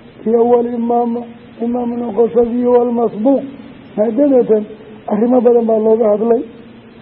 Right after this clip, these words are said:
Haddii la tukanayo, laba un bay mid tahay salaadu. Ama waxaa tahay munfarid, keligii tukanaya, ama waxaa tahay qof jamaaca iyo koox la tukanaya. Jamaacada waa iman doonta, laba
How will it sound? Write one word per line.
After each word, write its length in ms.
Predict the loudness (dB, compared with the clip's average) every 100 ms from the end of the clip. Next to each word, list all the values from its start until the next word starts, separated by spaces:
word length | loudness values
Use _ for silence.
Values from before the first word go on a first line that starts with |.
| -16 -14 -14 -10 -2
Haddii 260 | 2 4
la 160 | 4 2
tukanayo, 600 | -2 -2 0 0 0 0 0
laba 200 | -2 -2
un 200 | -2 0
bay 160 | 0
mid 220 | 0 -4 -2
tahay 240 | 0 0 0
salaadu. 500 | 0 0 -2 -4 -12 -14 -20 -20 -20 -20 -6
Ama 220 | -2 2
waxaa 380 | 2 0 -2 -4
tahay 220 | -4 -2 -2
munfarid, 640 | -4 -4 -2 0 2 0 -2 -18 -16 -2
keligii 400 | -2 0 -4 -6
tukanaya, 640 | -6 -6 -4 -2 -2 0 -2 -4 -20 -20 -6
ama 220 | -2 2
waxaa 360 | 2 2 0 0
tahay 300 | 2 2 0 -4 -18 -20 -8
qof 180 | 0 0 0
jamaaca 480 | -4 0 0 0 -2
iyo 180 | 0 0
koox 260 | 0 0 0
la 80 | -4
tukanaya. 680 | -4 -4 2 2 4 0 -2 -14 -20 -20 -20 -20 -8
Jamaacada 440 | -4 -2 0 2 2
waa 220 | 0 0
iman 260 | -2 -2
doonta, 340 | -2 -2 -2 -4 -6 -20 -8 0
laba 380 | 2 2 2